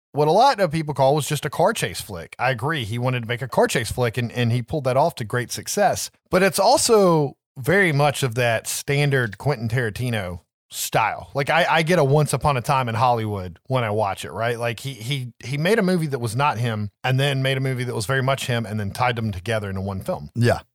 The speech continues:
Speaker 1: And I will say, I love this movie, and I've watched it a lot, but it was a box office bomb. And Quentin Tarantino says it's the worst film he ever made in his life.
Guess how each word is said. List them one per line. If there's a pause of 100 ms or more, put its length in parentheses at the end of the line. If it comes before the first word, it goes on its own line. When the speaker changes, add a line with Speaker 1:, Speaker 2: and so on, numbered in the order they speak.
(140)
Speaker 1:
And
I
will
say, (120)
I
love
this
movie,
and
I've
watched
it
a
lot,
but
it
was
a
box
office
bomb. (920)
And (120)
Quentin
Tarantino
says
it's
the
worst
film
he
ever
made
in
his
life.